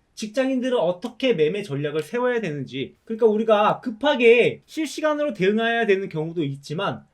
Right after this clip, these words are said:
직장인들은 다른 전략이 필요해요. 실시간이 아니라 좀 더 느긋하게 매매할 수 있는, 하지만 확실하게 월급을 벌어갈 수 있는 그런 전략들 적어둔 책이니까, 자, 필요하신 분들은 공일공 칠사이오 공오공육 제 번호입니다. 저한테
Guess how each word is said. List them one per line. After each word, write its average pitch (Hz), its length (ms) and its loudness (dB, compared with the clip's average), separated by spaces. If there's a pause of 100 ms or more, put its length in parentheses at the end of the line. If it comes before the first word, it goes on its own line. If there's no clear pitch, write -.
(140)
직장인들은 247 840 0
다른 269 280 -2
전략이 254 360 -2
필요해요. 190 500 0 (120)
실시간이 269 560 0
아니라 175 280 -4
좀 220 160 -2
더 190 80 -2
느긋하게 220 720 -2
매매할 170 400 -4
수 180 100 -16
있는, 143 460 -8
하지만 254 400 -4
확실하게 285 500 -2
월급을 175 560 0
벌어갈 143 320 -2
수 135 140 -16
있는 113 260 -14 (240)
그런 214 320 2
전략들 202 640 -2 (100)
적어둔 151 380 -8
책이니까, 196 800 -8
자, 147 180 -14
필요하신 269 480 -4
분들은 214 540 -2
공일공 220 480 -2
칠사이오 220 640 -4
공오공육 156 560 -6
제 170 200 -8
번호입니다. 147 640 -6
저한테 165 540 -6